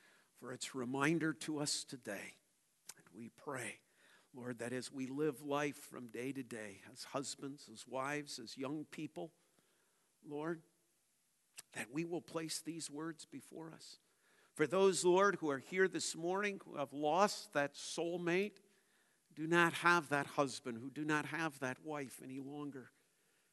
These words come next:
Lord, there's no one to go home and say, "I'm sorry" to. Lord,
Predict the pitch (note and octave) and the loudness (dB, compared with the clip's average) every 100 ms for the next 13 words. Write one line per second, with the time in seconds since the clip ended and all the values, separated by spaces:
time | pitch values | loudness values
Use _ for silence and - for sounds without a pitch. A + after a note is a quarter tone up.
0 | _ _ _ _ D3+ D#3 D#3+ C#3 B2+ E3 | _ _ _ _ 0 4 4 2 0 4
1 | E3+ E3+ D#3 D#3+ D3+ F3 E3+ D3 B2 D#3 | 4 4 4 2 4 6 4 2 -2 0
2 | D3 C#3+ - D#3 C#3+ A2 - A#2 F#2+ _ | 0 0 0 4 4 2 -8 -10 -12 _
3 | _ _ _ _ _ _ _ _ _ _ | _ _ _ _ _ _ _ _ _ _
4 | _ _ _ _ _ _ - _ _ A2+ | _ _ _ _ _ _ -20 _ _ -18
5 | B2+ C3 | -12 -12